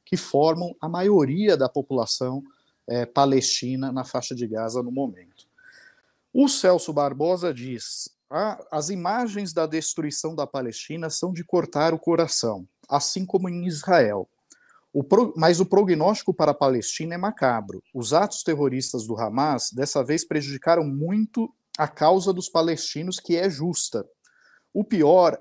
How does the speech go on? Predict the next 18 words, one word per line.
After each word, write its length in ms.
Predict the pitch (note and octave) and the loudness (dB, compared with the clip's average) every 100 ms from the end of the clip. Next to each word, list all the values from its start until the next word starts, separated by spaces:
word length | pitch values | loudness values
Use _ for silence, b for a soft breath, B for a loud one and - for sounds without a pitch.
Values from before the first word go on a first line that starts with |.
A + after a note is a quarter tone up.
| - | -6
é 100 | C#3 | -8
que 180 | - E3 | -4 -2
é 80 | E3 | -2
quase 460 | - F#3+ G#3+ F#3+ | 0 0 0 -4
impossível 840 | G3+ A3+ A#3+ G#3+ - - G3+ F#3+ | -6 -6 -6 -6 -4 -4 -4 -4
destruir 440 | F3+ - F3 D#3 E3+ | -4 -6 -4 -2 -2
o 80 | D#3 | -2
Hamas. 720 | E3+ C3+ A2+ G2+ - - - _ _ _ _ | -2 -2 -6 -8 -8 -8 -10 _ _ _ _
Como 240 | - A3 A3+ | 0 2 2
será 520 | - F3+ C#3 D#3+ - | 0 0 2 -2 -4
o 80 | F3+ | -12
futuro 560 | - F#3+ E3 E3+ F3 D#3+ | -10 -10 -8 -6 -2 0
desse 320 | D3+ C#3+ D3+ | 2 0 -2
povo? 540 | - C3 A#2 F#2+ F#2 - | 0 0 0 -4 -16 -12
É 140 | B2+ C#3+ | -4 -2
inimaginável." 1000 | F#3+ F3+ D#3 D3+ D3 A2+ G#2+ G2 - _ _ b b b b b _ | -2 -2 0 0 0 -4 -4 -8 -16 _ _ b b b b b _
Então, 380 | - G3 D3 C#3 | -2 2 4 4
Celso, 480 | B2 C3+ A#2+ A2 | 4 2 2 0